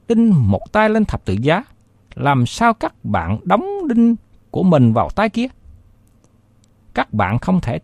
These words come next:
tự đóng đinh chính mình được. Các bạn cần phải hiểu điều mà Phaolô nói. "Tôi bị đóng đinh với Đấng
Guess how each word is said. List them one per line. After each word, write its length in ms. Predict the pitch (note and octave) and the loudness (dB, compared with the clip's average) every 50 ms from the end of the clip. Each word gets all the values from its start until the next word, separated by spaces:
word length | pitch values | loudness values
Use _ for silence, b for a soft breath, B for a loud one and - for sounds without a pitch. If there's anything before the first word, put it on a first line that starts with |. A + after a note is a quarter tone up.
| _ | _
tự 300 | - F2+ E2+ F2 F#2 G#2 | -6 -4 -2 -2 -2 0
đóng 240 | C3+ D3 F3+ A3 A3+ | 0 0 0 2 2
đinh 200 | G3+ F#3+ F3+ F3+ | 2 2 2 2
chính 180 | F3 - B3 E4 | 2 0 -4 -2
mình 260 | E4 G#3+ B2 F#2 E2+ | 0 2 2 2 0
được. 140 | D#2+ - - - - _ _ _ _ _ - _ _ - - | -2 -8 -12 -18 -20 _ _ _ _ _ -20 _ _ -10 -6
Các 200 | - D4 - - | -6 -6 -6 -4
bạn 300 | - A#2+ A2 G2+ B2+ C#3+ - _ - | -2 -2 0 0 0 -2 -4 _ 0
cần 200 | D#3 C3+ A2 F#2+ | 2 2 2 2
phải 140 | - E3 | 0 -4
hiểu 420 | D3 A2+ G#2 G2+ F#2+ F#2+ A#2+ F#3+ A3+ - _ _ | -6 -6 -4 -2 0 0 0 0 -2 -6 _ _
điều 340 | D3 C#3 C3 A#2+ G2 - - - - _ - | 0 2 4 4 2 0 -4 -10 -20 _ -6
mà 140 | - F#2+ - | -4 -4 -4
Phaolô 360 | - - C#3+ D3 C#3+ C#3 C3 A#2+ | -4 -2 0 2 4 4 4 4
nói. 220 | A2+ A2 C3 F3+ - _ _ _ b b b b b b b b b b _ _ | 4 4 2 0 -4 _ _ _ b b b b b b b b b b _ _
"Tôi 200 | A3+ A3+ A#3 A3 | 2 2 2 2
bị 220 | E3 G#2 F#2 F2+ | 2 0 0 0
đóng 240 | G#2 C#3+ D#3+ G#3+ C4+ B3+ | 0 0 0 0 0 0
đinh 280 | G3+ G#3+ G#3 G#3 G#3 F#3 | 0 2 4 4 2 2
với 160 | - E3+ E3+ | 2 0 0
Đấng 160 | G3 A3 | 0 -2